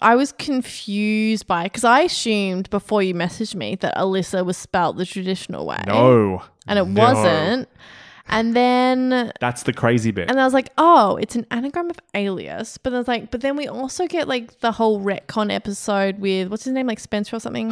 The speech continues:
Speaker 2: <gasps> Sterling.
Speaker 1: Sterling.
Speaker 2: This is the episode.
Speaker 1: Um,
Speaker 2: Thi-,
Speaker 1: I,
Speaker 2: it
Speaker 1: I
Speaker 2: is
Speaker 1: know, I know.
Speaker 2: fucked.
Speaker 1: Um,
Speaker 2: Sorry.
Speaker 1: but I was like, but then they al-, already, like, retcon the fact that he came up with the name Alias, so it
Speaker 2: Yep.
Speaker 1: can't be a purposeful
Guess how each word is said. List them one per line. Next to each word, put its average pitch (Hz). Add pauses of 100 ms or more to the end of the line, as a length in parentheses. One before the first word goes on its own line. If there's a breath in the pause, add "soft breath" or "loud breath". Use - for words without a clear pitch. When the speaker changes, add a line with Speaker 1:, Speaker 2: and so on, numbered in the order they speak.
Speaker 2:
<gasps> -
Sterling. 120
Speaker 1:
Sterling. 208
Speaker 2:
This 135
is 117
the 123
episode. 98
Speaker 1:
Um, 240
Speaker 2:
Thi-, 262
Speaker 1:
I, 277
Speaker 2:
it 139
Speaker 1:
I 285
Speaker 2:
is 302
Speaker 1:
know, 220
I 240
know. 214
Speaker 2:
fucked. - (160)
Speaker 1:
Um, 208
Speaker 2:
Sorry. - (120)
Speaker 1:
but 247
I 247
was 240
like, 240
but 240
then 269
they 285
al-, 294 (100)
already, 254
like, 226
retcon 226
the 220
fact 214
that 208
he 226
came 254
up 233
with 214
the 220
name 196
Alias, 214
so 226
it 220
Speaker 2:
Yep. -
Speaker 1:
can't 302
be 214 (500 soft breath)
a 208
purposeful 226